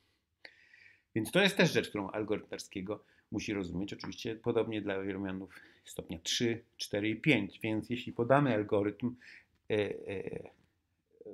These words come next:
który rozwiązuje, e, arytmetykę Tarskiego, to on będzie musiał być świadomy tych wszystkich matematycznych faktów. No, to nie będzie takie może czytelne, jak zobaczymy ten algorytm, ale tak też jest.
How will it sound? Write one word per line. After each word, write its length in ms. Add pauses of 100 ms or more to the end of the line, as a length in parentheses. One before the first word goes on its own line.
który 360 (360)
rozwiązuje, 800 (420)
e, 480
arytmetykę 640
Tarskiego, 640 (240)
to 160
on 100
będzie 200
musiał 240
być 180
świadomy 480
tych 140
wszystkich 360
matematycznych 720
faktów. 360 (600)
No, 120 (140)
to 160 (120)
nie 140
będzie 220
takie 280
może 240
czytelne, 480
jak 160
zobaczymy 440
ten 160
algorytm, 440
ale 200 (480)
tak 160
też 200
jest. 280